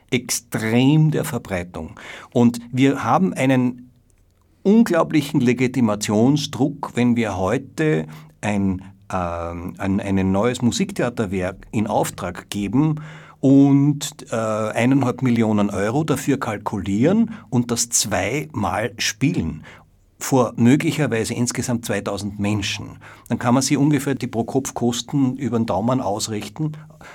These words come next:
Und das verändert sich ganz, ganz stark im Fall der Koproduktion, wo man plötzlich, ich hab mit, mit Koproduktionen plötzlich vor zwanzigtausend Leuten gespielt.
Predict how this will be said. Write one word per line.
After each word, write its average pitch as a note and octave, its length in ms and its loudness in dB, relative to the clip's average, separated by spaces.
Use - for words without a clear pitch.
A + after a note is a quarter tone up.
Und B2+ 360 4
das - 220 0
verändert G3+ 640 0
sich - 300 -6
ganz, F3 380 0
ganz F3 240 -4
stark G2+ 460 -4
im C#3+ 100 0
Fall A#2 260 -4
der B2+ 80 -6
Koproduktion, A2 960 -6
wo B2+ 80 2
man C3+ 220 0
plötzlich, D3 600 -2
ich D#3+ 180 -6
hab E3+ 200 -4
mit, D3+ 240 -4
mit D3+ 220 -4
Koproduktionen D3+ 1000 0
plötzlich D3 460 -2
vor D3+ 180 -4
zwanzigtausend A#2 760 -4
Leuten F2+ 340 -6
gespielt. F2+ 560 -8